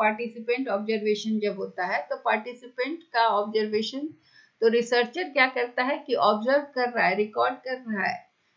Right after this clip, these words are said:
अम, जो भी behavior है, हो रहा है subject का। Subject कौन हुआ? जिनका study किया जा रहा है, तो उनके behavior को और वो record कर रहा है, ऑब्जर्व कर रहा है, बिना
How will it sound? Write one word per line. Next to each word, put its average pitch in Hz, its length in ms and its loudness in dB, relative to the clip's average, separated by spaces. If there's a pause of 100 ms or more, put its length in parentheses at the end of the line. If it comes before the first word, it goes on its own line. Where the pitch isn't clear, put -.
(140)
अम, 214 360 -2 (120)
जो 226 140 4
भी 220 340 -2
behavior 214 600 4
है, 214 220 4
हो 202 60 4
रहा 185 160 4
है - 80 4
subject 196 560 -4
का। 185 100 -2
Subject 240 600 -4
कौन 226 260 -4
हुआ? 269 240 -6
जिनका 214 580 0
study 202 440 -2
किया 180 260 -4
जा - 200 -8
रहा 185 160 -2
है, 147 160 -2 (380)
तो 254 200 2
उनके 262 220 -2
behavior 240 560 4
को 269 480 0
और 214 460 2
वो 226 360 0
record 220 480 0
कर 226 160 0
रहा 226 160 0
है, 214 60 2
ऑब्जर्व 214 440 2
कर 208 280 -4
रहा 208 340 -2
है, - 360 -8 (540)
बिना 220 680 0